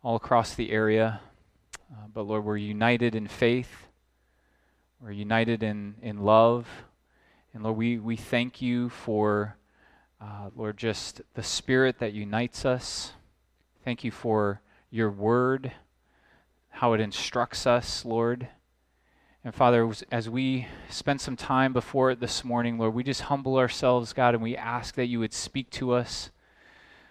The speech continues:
Lord, speak clearly, uh, Lord, from your word. Lord, we, we long to hear not from man today, but Lord, from you. And God, we, we pray that you would do your work in us.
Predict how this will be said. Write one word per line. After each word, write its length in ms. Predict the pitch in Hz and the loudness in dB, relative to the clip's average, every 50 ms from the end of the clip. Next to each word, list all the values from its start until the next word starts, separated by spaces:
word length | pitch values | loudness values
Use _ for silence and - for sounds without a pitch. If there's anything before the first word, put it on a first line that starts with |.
| _ _ - | _ _ -8
Lord, 160 | - 120 123 | -6 -6 -4
speak 320 | - - - - 143 135 - | -4 -6 -6 -4 -6 -6 -6
clearly, 800 | - - - - 147 143 143 139 135 139 135 135 139 135 - _ _ _ _ _ _ _ _ _ _ _ _ | -6 -6 0 2 4 4 4 4 4 2 2 0 -2 -6 -10 _ _ _ _ _ _ _ _ _ _ _ _
uh, 340 | - 123 117 113 110 113 123 120 | -8 -4 -2 -2 -2 -2 -4 -4
Lord, 240 | 120 120 123 123 - | -2 -2 -2 -2 -2
from 260 | - - 147 143 147 | 0 0 0 0 2
your 140 | 139 135 127 | 0 0 0
word. 420 | 120 117 120 120 120 120 120 117 | 0 2 2 2 4 2 2 0
Lord, 280 | 117 120 120 117 113 117 | 0 0 0 0 0 -2
we, 180 | 120 117 123 | -2 -2 -2
we 160 | 123 120 117 | 0 0 0
long 240 | 117 123 123 127 131 | 2 2 2 2 0
to 80 | 120 123 | -2 -6
hear 300 | 110 - 135 131 120 117 | -4 -2 0 0 0 0
not 260 | 120 120 123 135 - | 2 2 2 2 2
from 340 | - - 147 127 117 110 110 | -2 -2 -2 -2 -2 -2 -2
man 380 | 113 120 127 135 135 135 131 | 0 0 2 2 2 2 0
today, 360 | 123 - - 123 110 110 107 107 | -4 -4 -2 0 2 4 4 4
but 180 | 107 113 110 | 2 0 0
Lord, 200 | 110 110 110 107 | 0 0 0 0
from 260 | - - - 110 107 | -2 -6 -8 -8 -6
you. 360 | 110 107 104 104 101 104 113 117 - _ _ _ _ _ _ _ _ _ _ _ _ _ _ _ _ | -6 -4 -4 -4 -6 -8 -10 -16 -18 _ _ _ _ _ _ _ _ _ _ _ _ _ _ _ _
And 140 | - 117 110 | -14 -6 2
God, 180 | 123 120 117 113 | 4 4 4 4
we, 140 | 120 120 113 _ _ - | 2 -2 -2 _ _ -8
we 140 | - 123 123 | -6 -6 -4
pray 240 | - - - 147 139 | -2 2 4 6 6
that 140 | 131 123 | 6 4
you 160 | 120 123 131 139 | 2 0 0 0
would 140 | 143 135 | 0 -2
do 80 | 123 135 | 0 0
your 200 | 139 143 143 139 | 0 2 2 0
work 420 | 127 123 135 156 156 135 - - - - - - | 2 4 4 4 4 2 0 -6 -16 -12 -6 -4
in 140 | 131 143 | -2 0
us. 500 | 151 131 117 104 - - - - - - | 0 0 -2 -2 -6 -10 -8 -8 -10 -10